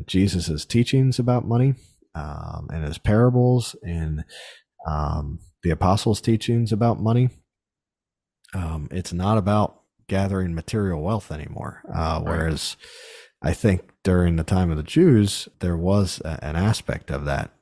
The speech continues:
Speaker 1: And I think God worked with them and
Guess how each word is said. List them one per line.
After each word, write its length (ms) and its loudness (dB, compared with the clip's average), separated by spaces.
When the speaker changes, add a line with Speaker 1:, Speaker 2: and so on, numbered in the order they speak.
Speaker 1:
And 340 -4
I 100 -4
think 240 -4
God 360 -2
worked 260 0
with 180 -6
them 280 -2
and 200 -6